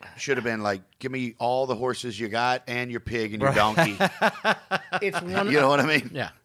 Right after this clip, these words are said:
Speaker 1: Like, I get two weeks. You know,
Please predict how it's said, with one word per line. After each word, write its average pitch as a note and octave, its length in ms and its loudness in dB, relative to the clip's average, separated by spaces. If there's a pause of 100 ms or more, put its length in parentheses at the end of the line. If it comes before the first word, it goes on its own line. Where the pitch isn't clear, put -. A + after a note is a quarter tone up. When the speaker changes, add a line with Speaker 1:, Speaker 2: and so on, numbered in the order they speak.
(140)
Speaker 1:
Like, A#2 120 -6 (280)
I B2+ 120 0
get C#3 200 -4
two D3 200 -2
weeks. C#3 480 -4 (840)
You B2 160 -2
know, G2+ 200 -6